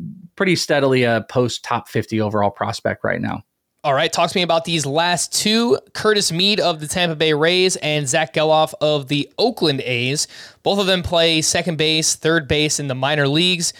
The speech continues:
Speaker 2: uh, this past season. Curtis Mead, twenty-two years old, Zach Gelof, twenty-three years old. So it sounds like they are kind of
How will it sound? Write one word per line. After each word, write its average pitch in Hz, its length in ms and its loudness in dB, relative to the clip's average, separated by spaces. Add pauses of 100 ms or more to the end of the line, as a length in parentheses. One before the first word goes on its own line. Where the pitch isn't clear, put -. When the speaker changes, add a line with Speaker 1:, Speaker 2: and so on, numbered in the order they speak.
(220)
Speaker 2:
uh, 143 180 2
this 151 240 -2
past 160 340 -2
season. 175 480 0 (280)
Curtis 165 280 0
Mead, 165 280 0
twenty-two 160 420 0
years 180 240 2
old, 175 280 2 (120)
Zach 147 300 -2
Gelof, 151 340 2
twenty-three 160 720 -4
years 151 280 4
old. 113 200 0
So 143 120 2
it 139 100 -2
sounds 214 220 2
like 214 120 0
they 190 80 2
are 175 140 2
kind 175 180 0
of 147 140 -4